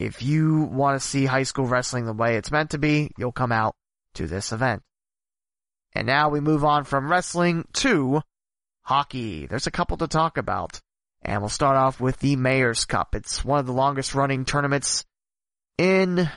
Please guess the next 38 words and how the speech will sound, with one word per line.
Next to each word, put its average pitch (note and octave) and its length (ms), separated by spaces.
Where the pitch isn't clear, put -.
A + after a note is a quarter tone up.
the D3 100
Southwest E3+ 460
Ohio D#3 280
Quadrant E3+ 600
at A#2+ 160
South D3 220
Metro C#3+ 260
Sportsplex. - 720
From D#3 200
what E3 160
I D#3+ 60
heard D#3 260
historically, D#3+ 800
the C3 240
mayor C#3+ 320
of C3 140
Dayton C#3+ 360
used C3 360
to C#3+ 420
give C#3 220
out D3 280
the E3 300
trophy E3+ 380
to - 160
the E3+ 80
winners. F3 580
Not C3 300
sure C#3+ 240
how C3+ 180
true D3 240
that C3+ 220
is, F#3+ 460
but C3 260
it C3+ 140
is C#3+ 180
a C#3 40
great C#3 300
tale, C3 500